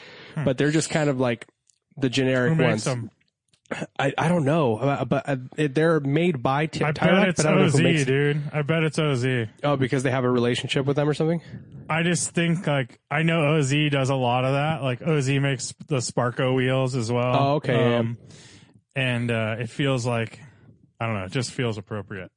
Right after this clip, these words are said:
Speaker 1: But
Speaker 2: Yeah, and so that, this is one of the other options. You, you know, you have the
Speaker 1: And
Speaker 2: Koseis, and then you have the T R Ms, and they have def-,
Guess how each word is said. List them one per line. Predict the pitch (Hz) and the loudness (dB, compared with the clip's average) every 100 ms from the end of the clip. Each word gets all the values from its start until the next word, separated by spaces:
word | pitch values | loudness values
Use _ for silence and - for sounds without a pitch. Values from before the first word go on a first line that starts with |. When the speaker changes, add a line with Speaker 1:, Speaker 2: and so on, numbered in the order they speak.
| - | -4
Speaker 1:
But | 151 | 0
Speaker 2:
Yeah, | 139 127 | 2 0
and | 120 165 180 175 | -2 0 0 2
so | 196 | 2
that, | 196 156 | 2 0
this | 202 | 0
is | 240 170 | 2 2
one | 165 170 | 2 2
of | 160 | 2
the | 147 | 2
other | 139 143 147 | 0 2 2
options. | 127 131 - 139 127 | 2 0 -2 -2 0
You, | 135 | 0
you | 139 | 2
know, | 139 | 2
you | 135 | 2
have | 135 | 0
the | 131 | 0
Speaker 1:
And | - 123 | 0 0
Speaker 2:
Koseis, | 123 127 123 120 - | 2 0 0 -2 -4
and | 127 | 0
then | 123 131 | 0 0
you | 123 | -2
have | 127 | -4
the | |
T | 127 131 | -4 0
R | 123 120 123 | 0 0 0
Ms, | 117 | -2
and | 123 | -4
they | |
have | 135 135 | -2 -4
def-, | 117 131 | -2 -4